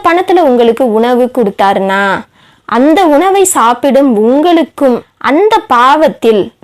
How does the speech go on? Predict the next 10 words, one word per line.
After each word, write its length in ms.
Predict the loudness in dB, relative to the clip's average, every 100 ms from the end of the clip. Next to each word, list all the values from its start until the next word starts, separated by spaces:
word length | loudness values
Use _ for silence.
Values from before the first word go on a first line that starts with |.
| -4
பங்கு 340 | -2 0 0 0 -2
உண்டு. 240 | -2 -4 -6 -4
அதனால 420 | -2 0 2 2 2 2 2
நீங்க 180 | 2 2 2
முடிந்த 300 | 0 0 2 2
அளவு 320 | 2 2 2 0 -4 _ _ -2
யார் 240 | 0 2 2 2
வீட்ல 220 | 0 -2 -2
சாப்பிடுறீங்க, 680 | -2 -2 0 -2 -2 -2 -2 -2
சாப்பிடலாமா 600 | -2 -2 -2 0 0 -2